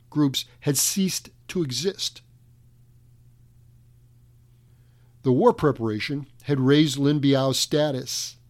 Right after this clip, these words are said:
and gave him more power. As Lin Biao's status rose, Mao's distrust of him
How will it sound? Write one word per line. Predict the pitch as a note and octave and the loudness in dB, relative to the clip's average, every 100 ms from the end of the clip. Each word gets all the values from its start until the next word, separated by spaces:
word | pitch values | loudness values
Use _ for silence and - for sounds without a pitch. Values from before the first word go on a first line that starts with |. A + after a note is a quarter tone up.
| - | -14
and | C3+ B2 | -8 -4
gave | D3 D3+ | 0 0
him | C3 C#3+ | 0 -2
more | C3+ C#3 | 0 0
power. | B2+ - D3 C#3 G#2 - _ - - _ _ _ _ _ _ _ _ _ _ - | -2 -6 -4 -4 -6 -14 _ -20 -20 _ _ _ _ _ _ _ _ _ _ -6
As | A2 | -4
Lin | A#2+ C#3+ C3+ | 0 2 4
Biao's | C3+ C3+ C3 | 2 4 0
status | - C#3+ D3 D3+ - | 0 2 2 0 0
rose, | D3 D#3+ G3+ - - _ _ _ _ _ _ - | 2 4 2 -2 -10 _ _ _ _ _ _ -4
Mao's | A#2+ C3 B2+ - - _ - | 0 2 0 -6 -10 _ -8
distrust | F3+ - C#3 A#2+ - - _ | -6 -2 -2 -2 -6 -14 _
of | C3+ A#2+ | -10 -6
him | A#2 B2+ B2+ | -2 0 -2